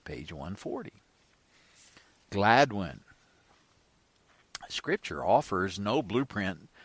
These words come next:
for the form of modern government. Page one eighty-one. There is in Scripture no blueprint for the ideal state or the ideal economy.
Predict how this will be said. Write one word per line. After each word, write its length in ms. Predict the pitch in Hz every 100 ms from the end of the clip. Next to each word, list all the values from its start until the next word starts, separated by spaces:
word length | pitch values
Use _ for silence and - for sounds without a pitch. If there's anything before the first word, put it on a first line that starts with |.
| - - -
for 220 | - 135
the 80 | 117
form 400 | - 110 110 120
of 180 | 120 98
modern 480 | 90 85 78 90 113
government. 640 | 120 202 160 85 - - - - -
Page 260 | 85 78
one 220 | 82 82
eighty-one. 560 | 80 85 98 120 175 165 _ _ _ _ - _ _
There 180 | - 302
is 280 | 233 190 147
in 180 | 127 120
Scripture 480 | - 127 - 95
no 220 | 107 127 120
blueprint 760 | 92 117 - 82 - 92 - _ _ _ _ _ _ _ _
for 280 | - 120 127
the 160 | 110
ideal 460 | 104 127 147 127 120
state 380 | - 95 85 113
or 200 | 127 123
the 160 | 135
ideal 460 | 82 78 80 78 101
economy. 640 | 135 - 269 175 90 -